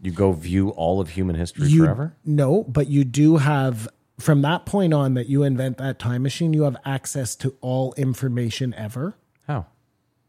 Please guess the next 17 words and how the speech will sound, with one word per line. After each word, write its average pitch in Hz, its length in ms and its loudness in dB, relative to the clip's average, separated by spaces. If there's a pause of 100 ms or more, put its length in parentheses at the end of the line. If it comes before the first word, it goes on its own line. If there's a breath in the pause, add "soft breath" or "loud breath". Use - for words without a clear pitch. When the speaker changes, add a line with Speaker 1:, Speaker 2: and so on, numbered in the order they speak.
(180)
Speaker 2:
Well, 117 100 -6
'cause 120 180 -2
you 123 80 -2
can 123 100 0
now 117 160 -2
go 117 220 -2
back. 127 380 -6 (180)
Speaker 1:
Mm-hmm. 85 200 -8 (120)
And 82 120 -6
what, 80 180 -4
watch 76 340 -6
it 73 80 -12
happen 76 320 -10
live? 120 240 -10 (180)
Speaker 2:
And 110 180 -6
see 127 260 -8
it. 127 260 -8